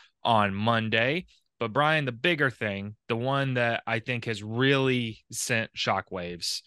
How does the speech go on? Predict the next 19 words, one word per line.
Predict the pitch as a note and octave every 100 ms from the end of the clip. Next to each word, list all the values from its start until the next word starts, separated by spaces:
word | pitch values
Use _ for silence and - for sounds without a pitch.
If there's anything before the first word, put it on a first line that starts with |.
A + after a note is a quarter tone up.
| - _ _ _ - _ -
is | A#2+ A#2 -
Caden | D#3 F#3+ G3 D#3+
Green | F3+ F#3
entering | D3+ D#3 E3+ D#3+
the | D#3
portal. | D#3 E3 A2+ - _ _ _ _ _ _ -
True | - D3
freshman, | D3+ D3+ C#3+ D#3 D3 D3 - _ _ _ _ _ -
offensive | A#2+ C3+ C#3 C3+
lineman | B2+ B2+ B2+ A#2+
Caden | A2+ B2 B2 B2
Green, | A#2 A#2+ A#2+ A#2 A2+ - _ _ _ _ -
for | C3+ C3+
now, | C3+ C#3 B2+ A2 A2+ A2+ A2
looks | G#2+ -
like | A2 -
he's | A2+ A2+ A2 - - _ _ _ _ -
potentially | A#2 A#2+ - A#2+ A#2
set | - A#2 B2